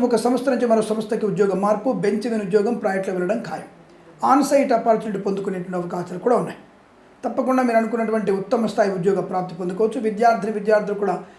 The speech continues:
మంచి విద్యాభివృద్ధి, పోటీ పరీక్షల్లో కానీ, అకాడమిక్ పరీక్షల్లో కానీ విజయం ఖాయంగా చెప్పబడుతోంది. వైద్యులకి, వైద్య బృందాల వారికి, న్యాయవాదులకి, వేద పండితులు, పురోహితులు, బ్రాహ్మణత్వం, కులవృత్తుల వారికి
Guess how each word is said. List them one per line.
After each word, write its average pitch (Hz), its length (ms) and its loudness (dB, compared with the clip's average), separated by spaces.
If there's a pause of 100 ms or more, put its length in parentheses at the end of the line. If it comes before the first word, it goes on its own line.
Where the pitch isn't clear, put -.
(160)
మంచి 269 340 0
విద్యాభివృద్ధి, 196 680 4 (180)
పోటీ 196 200 0
పరీక్షల్లో 220 400 0
కానీ, 233 160 0
అకాడమిక్ 202 320 -2
పరీక్షల్లో 196 340 -4
కానీ 202 200 0 (320)
విజయం 196 400 2
ఖాయంగా 185 360 -6
చెప్పబడుతోంది. 175 540 -10 (500)
వైద్యులకి, 233 480 4
వైద్య 226 240 2
బృందాల 233 280 2
వారికి, 202 220 0
న్యాయవాదులకి, 220 640 0 (180)
వేద 185 300 0
పండితులు, 190 400 -4
పురోహితులు, 226 460 2
బ్రాహ్మణత్వం, 220 480 2
కులవృత్తుల 214 500 0
వారికి 214 240 -2